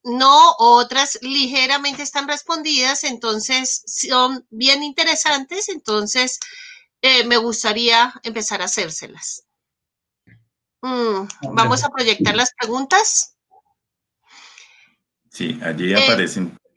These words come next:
Speaker 1: allí están las preguntas. Entonces, eh, Carlos Quintero pregunta,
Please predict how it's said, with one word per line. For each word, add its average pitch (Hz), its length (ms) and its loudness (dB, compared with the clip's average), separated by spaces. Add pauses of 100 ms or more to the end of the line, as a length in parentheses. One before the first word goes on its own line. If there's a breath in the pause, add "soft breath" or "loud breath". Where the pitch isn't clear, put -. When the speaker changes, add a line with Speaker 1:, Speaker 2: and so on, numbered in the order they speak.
(160)
Speaker 1:
allí 277 300 0
están 330 280 0
las 311 180 2
preguntas. 269 880 -2
Entonces, 254 1120 2
eh, 240 500 4 (180)
Carlos 269 380 0
Quintero 269 440 -4
pregunta, 240 640 -4